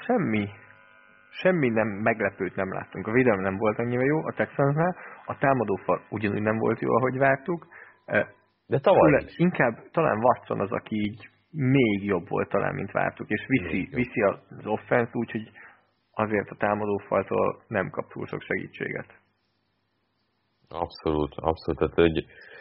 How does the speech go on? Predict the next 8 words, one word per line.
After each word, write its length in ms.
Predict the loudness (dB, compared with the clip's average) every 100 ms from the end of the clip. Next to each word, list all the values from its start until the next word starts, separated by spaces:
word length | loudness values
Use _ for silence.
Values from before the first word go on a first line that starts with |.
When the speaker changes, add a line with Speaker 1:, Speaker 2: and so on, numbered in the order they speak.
| -20 _ _ 0
Speaker 2:
hogy 100 | 4
azért, 460 | 4 6 4 4 2
ö, 420 | 4 4 4 2 -2 -14
sokkal 420 | -2 0 2 2
jobb 100 | 2
támadófal 680 | 0 -2 0 -2 0 2 4
előtt 260 | 4 2
is 80 | -6